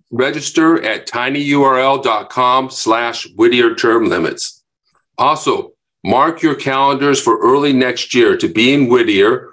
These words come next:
or to hold an event in your city on January sixth to celebrate democracy. We will be calling for a national holiday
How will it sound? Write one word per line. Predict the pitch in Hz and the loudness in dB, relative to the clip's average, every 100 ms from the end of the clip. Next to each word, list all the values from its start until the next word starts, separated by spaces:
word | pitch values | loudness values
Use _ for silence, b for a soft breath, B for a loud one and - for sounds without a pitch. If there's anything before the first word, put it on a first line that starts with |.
| B | B
or | - 107 | -2 0
to | 117 104 | 2 0
hold | - 123 139 147 - | 0 2 2 2 -2
an | 127 117 | -2 -2
event | 101 117 117 131 - | -2 -2 -2 -4 -10
in | - 101 | -4 0
your | 104 123 | 2 2
city | 127 - 113 113 135 131 B B | 2 0 2 2 0 -2 B B
on | 98 95 | -6 -2
January | 104 107 127 123 120 | 0 0 0 2 2
sixth | 117 110 101 - - - - | 2 2 0 -2 -16 -8 -2
to | - | -2
celebrate | - 135 139 143 131 127 117 | 0 -2 0 0 0 -2 -2
democracy. | - - 107 110 - - - 82 - _ B B B | -2 0 0 0 -4 -6 -8 -8 -14 _ B B B
We | 123 | 2
will | 151 135 | 2 2
be | 127 | 0
calling | - - 117 127 135 131 | -2 -2 2 2 2 0
for | - 104 | 2 0
a | 90 | 2
national | 95 113 139 139 143 139 | -2 -2 -4 -6 -4 -2
holiday | 123 120 117 104 110 - - | 0 2 2 2 0 0 -2